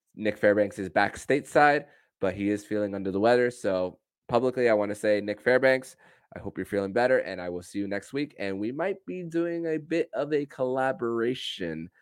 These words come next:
uh, project, uh, early, early in the week next week to prepare for the season. So be on the lookout for that.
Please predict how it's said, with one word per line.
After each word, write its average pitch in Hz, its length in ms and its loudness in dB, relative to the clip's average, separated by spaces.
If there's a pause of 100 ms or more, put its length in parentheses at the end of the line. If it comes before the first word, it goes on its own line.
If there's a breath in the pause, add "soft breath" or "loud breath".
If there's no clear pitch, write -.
(220)
uh, 90 160 2
project, 85 680 -2 (640 soft breath)
uh, 87 380 6 (500)
early, 147 460 2 (140)
early 151 420 4
in 139 100 -6
the 135 80 0
week 123 320 -4
next 104 320 -4
week 104 280 0
to - 80 -8
prepare 98 640 0 (240)
for 95 140 0
the 87 100 -4
season. 73 440 -8
So 80 300 -2
be 123 200 -2
on 117 180 0
the 104 60 -4
lookout 98 460 -2 (120)
for 98 140 0
that. 85 280 0